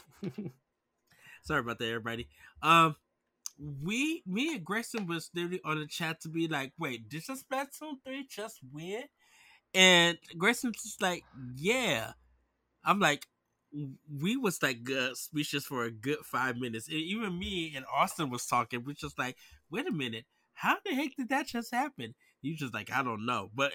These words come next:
Speaker 2: everybody was shocked and everything. That's Splatoon three took Best Multiplayer Game of the Year. And I think it's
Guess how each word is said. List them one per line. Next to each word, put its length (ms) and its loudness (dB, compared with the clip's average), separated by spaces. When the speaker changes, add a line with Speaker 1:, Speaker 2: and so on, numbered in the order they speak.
Speaker 2:
everybody 420 4
was 440 -4
shocked 440 0
and 120 -4
everything. 440 -2
That's 220 -6
Splatoon 420 -8
three 260 -4
took 200 -8
Best 360 -10
Multiplayer 680 -10
Game 200 -12
of 60 -16
the 140 -18
Year. 260 -18
And 120 -4
I 80 4
think 180 0
it's 180 -4